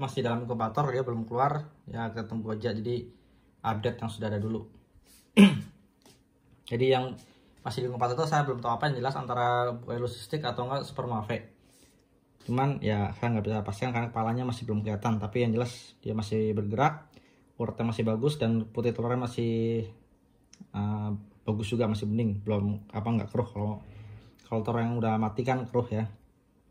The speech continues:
Ini Moave.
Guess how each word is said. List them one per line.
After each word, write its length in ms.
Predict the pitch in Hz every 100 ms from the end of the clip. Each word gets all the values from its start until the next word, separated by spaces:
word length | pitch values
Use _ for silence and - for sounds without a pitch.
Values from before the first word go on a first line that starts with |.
| _ _ _ - - - - - - 127
Ini 560 | 139 151 151 151 147 - - - - - - 120
Moave. 560 | 113 107 147 180 196